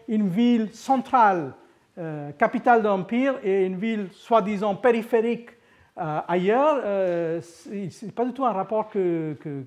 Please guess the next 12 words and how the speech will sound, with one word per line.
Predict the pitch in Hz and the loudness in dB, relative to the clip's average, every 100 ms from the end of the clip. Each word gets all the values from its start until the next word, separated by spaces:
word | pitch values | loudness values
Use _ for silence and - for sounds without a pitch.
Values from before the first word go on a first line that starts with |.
| - | -12
que | 143 131 131 139 _ _ - _ - 147 | -12 -10 -14 -20 _ _ -20 _ -20 -2
peut | 196 | 0
se, | 180 175 160 | 0 2 2
s'a-, | 165 190 151 | 2 0 0
s'affirmer | - 175 202 185 190 | -2 -2 0 2 0
dans | 175 165 165 | 0 0 -2
ce, | - 165 151 | -4 -4 -4
dans | 143 143 | -6 -8
ce | 151 | -8
cadre-là. | - 139 127 117 110 107 _ _ | -6 -6 -6 -12 -14 -18 _ _
Hmm ? | 220 330 - - _ - | -6 -6 -8 -20 _ 0
Euh, | 180 175 170 | 6 6 6